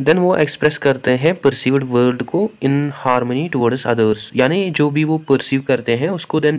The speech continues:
जो इंडिविजुअल्स होते हैं वो एक्सप्रेस करते हैं। और जो मिरोले पॉन्टी थे वो also one of the major phenomenologist था during the first half of the twentieth century,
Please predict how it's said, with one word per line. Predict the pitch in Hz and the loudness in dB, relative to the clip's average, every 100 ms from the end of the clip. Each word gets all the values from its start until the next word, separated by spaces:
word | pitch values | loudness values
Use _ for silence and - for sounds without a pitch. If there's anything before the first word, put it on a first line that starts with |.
| 151 | -2
जो | 127 | -2
इंडिविजुअल्स | 131 123 120 127 131 | -2 0 -2 -4 -4
होते | 127 117 | -2 0
हैं | 127 | 0
वो | 233 - | 0 0
एक्सप्रेस | - - - 131 | -2 -4 -8 -6
करते | - 110 110 | -4 -2 0
हैं। | 110 101 - _ _ _ _ 180 | 0 -2 -6 _ _ _ _ -6
और | |
जो | 170 190 | 0 2
मिरोले | 180 143 143 143 143 147 | 4 6 6 6 4 2
पॉन्टी | 139 127 120 131 | 0 2 2 2
थे | 139 151 | 0 2
वो | 143 127 | 4 4
also | 135 131 143 143 | 2 2 0 2
one | 131 127 | 0 0
of | 127 | 0
the | 123 | 0
major | 120 123 - | 0 -2 -2
phenomenologist | 117 117 113 117 117 113 120 - | 0 2 2 2 2 0 -4 -8
था | 139 151 190 208 _ _ _ - | -6 -2 -4 -4 _ _ _ 0
during | 131 135 143 | 2 4 2
the | 143 135 | 2 -2
first | 127 139 127 | 0 0 0
half | 117 117 | 0 0
of | 117 117 | 0 0
the | 120 - | -4 0
twentieth | 120 113 117 120 127 - | 2 2 0 -4 -6 -4
century, | 113 113 113 151 | -4 -2 0 0